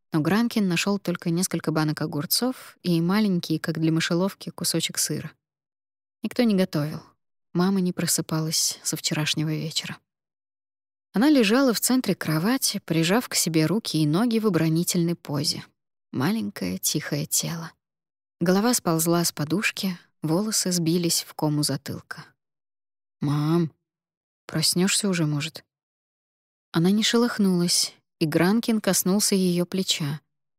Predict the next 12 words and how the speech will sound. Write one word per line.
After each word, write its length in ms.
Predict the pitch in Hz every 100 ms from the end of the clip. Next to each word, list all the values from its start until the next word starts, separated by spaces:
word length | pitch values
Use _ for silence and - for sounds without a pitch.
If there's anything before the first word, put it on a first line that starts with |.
| _ _ -
Чуть 280 | - 202 -
сжал, 560 | 180 160 160 151 180 - _ _ _ _ _ _
тряхнул, 560 | - 175 - 147 151 160 _ _ _ _ _ _
потряс. 560 | - 165 - 143 - - _ _ _ _ _ _ _ _ _ -
«Мам! 760 | 143 151 160 185 196 180 180 170 _ _ _ _ _ _ _
Мам! 360 | 202 226 185 156 _ _ _ _ _ _
Мама, 440 | 165 185 214 180 -
просыпайся!» 640 | 196 196 233 285 233 170 - _ _ _ _ _ _ _ _ _ _
Дышала, 540 | 175 170 - 190 214 208
но 200 | 175 170
не 160 | 170
реагировала. 640 | 175 208 196 147 131 135